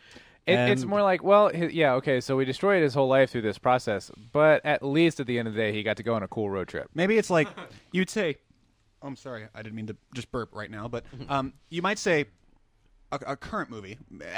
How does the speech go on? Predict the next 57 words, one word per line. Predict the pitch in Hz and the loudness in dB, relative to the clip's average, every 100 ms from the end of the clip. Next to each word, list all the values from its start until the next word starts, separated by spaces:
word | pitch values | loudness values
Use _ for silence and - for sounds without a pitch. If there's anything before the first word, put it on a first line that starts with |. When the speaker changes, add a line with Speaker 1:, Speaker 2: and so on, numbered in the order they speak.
| 143 - | -8 -10
Speaker 3:
a, | - | -8
even | 165 185 | -4 -2
at | 147 | -2
the | |
time, | - 180 117 82 | -4 -4 -4 -4
most | 131 165 - | 2 2 2
movies, | 110 110 87 | -4 -6 -8
just | - 143 | -8 -2
most | 165 | -2
movies | 165 120 95 | -2 -4 -4
throughout | 120 | -4
history, | 117 - 87 | -4 -8 -12
most | 107 170 | -6 -4
movies | 190 160 135 | -2 -4 -2
are | 127 | 0
about, | 123 120 113 - _ _ _ _ _ _ _ - | 0 0 -2 -6 _ _ _ _ _ _ _ -10
in | 139 | -2
some | 180 170 | 0 2
way, | 123 104 107 _ _ _ _ _ _ - | 0 0 -4 _ _ _ _ _ _ -20
we | 127 127 165 | -14 0 2
made | 180 170 175 175 | 4 4 2 2
a | 143 | -2
character's | 156 156 151 135 | 0 0 0 -2
life | 131 135 - | 0 0 0
better | 127 135 | 0 0
and | 110 120 113 - | -4 -6 -8 -6
they | 120 139 | -2 0
realize | 131 131 127 123 107 | 0 0 0 0 -2
why | 110 107 | -2 -2
that's | 104 110 | -4 -8
important. | 101 82 - - - _ _ _ _ _ _ _ - | -10 -12 -14 -20 -20 _ _ _ _ _ _ _ -6
Somehow. | 139 113 - - | -2 -2 -6 -14
One | - 147 | -2 2
way | 160 | 4
or | 156 | 6
another, | 147 131 131 | 6 4 2
they | 127 | 2
realize | 139 147 143 | 4 4 4
the | 139 | 2
meaning | 139 135 | 2 2
of | 120 | 0
this | 113 | -2
crazy | - - 143 131 | -6 -2 -2 -2
thing | 123 120 | -4 -4
that | 113 | -2
happened | 107 104 | -4 -4
to | 104 | -8
them | 110 | -6
in | 123 | -2
one | 131 131 | 0 2
way | 123 | 0
or | |
another, | 117 113 113 110 | 0 -2 -2 -4
i-, | - | -4
interpersonally | 143 131 147 139 143 135 | -4 0 0 0 0 0
or | 120 | -2
with | 110 | -6